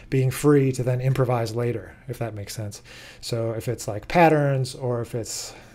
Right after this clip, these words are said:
getting familiar with new scales or, uh, transcriptions, et cetera, and then, like, in that third section of practice might be learning tunes and just playing and applying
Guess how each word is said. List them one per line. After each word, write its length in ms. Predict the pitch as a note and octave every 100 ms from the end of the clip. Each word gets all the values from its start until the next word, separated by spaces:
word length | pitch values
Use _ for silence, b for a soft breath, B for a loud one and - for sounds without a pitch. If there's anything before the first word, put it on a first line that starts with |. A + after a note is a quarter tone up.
| B -
getting 260 | C3+ C3
familiar 360 | B2+ C3 C3 B2
with 100 | A#2
new 140 | A#2
scales 800 | A2+ - G#3 F#3 E3 D3 C3+ A2+
or, 260 | B2 A#2+ A#2 B B B -
uh, 140 | A#2
transcriptions, 800 | B2 C#3+ - F#3 - D#3 C#3+ C3
et 100 | A#2+
cetera, 320 | C#3 D#3+ C#3 B2
and 100 | B2+
then, 140 | D#3+ D3+
like, 160 | C#3
in 60 | C3+
that 220 | B2+ B2+
third 380 | D#3 D3+ D3 C3+ - - - - - -
section 400 | - D#3+ D3+ D#3
of 80 | C3
practice 360 | D3+ C#3 C3+ A#2+
might 140 | B2+
be 80 | B2
learning 320 | A#2 C3 B2+
tunes 360 | - F3 D#3 B2
and 80 |
just 160 | B2+ -
playing 500 | - E3+ F3 D#3 D3
and 100 | C3
applying 640 | A#2+ - D#3 D#3+ C#3+ B2+